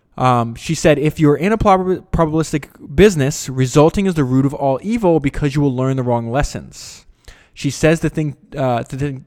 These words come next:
the thing to do if you're operating in a probabilistic domain is clearly separate process and outcome, which I would argue most of entrepreneurship is.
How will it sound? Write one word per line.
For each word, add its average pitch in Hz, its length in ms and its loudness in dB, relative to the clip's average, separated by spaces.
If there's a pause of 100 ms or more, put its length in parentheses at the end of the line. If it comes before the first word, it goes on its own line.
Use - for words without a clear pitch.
(160)
the 135 80 -4
thing 170 200 -2
to 139 100 -2
do 185 580 4 (240)
if 120 140 -6
you're 110 80 0
operating 107 300 -2
in 101 80 -4
a - 20 -6
probabilistic 107 520 -8
domain 151 380 -6 (240)
is - 140 -8
clearly 180 420 0
separate 131 460 -2
process 110 480 -6
and 107 80 -12
outcome, 107 420 -8
which 90 160 -14
I 104 60 -6
would 98 100 -10
argue 101 280 -10
most 101 260 -12
of 98 100 -12
entrepreneurship 123 600 -10
is. 123 260 -2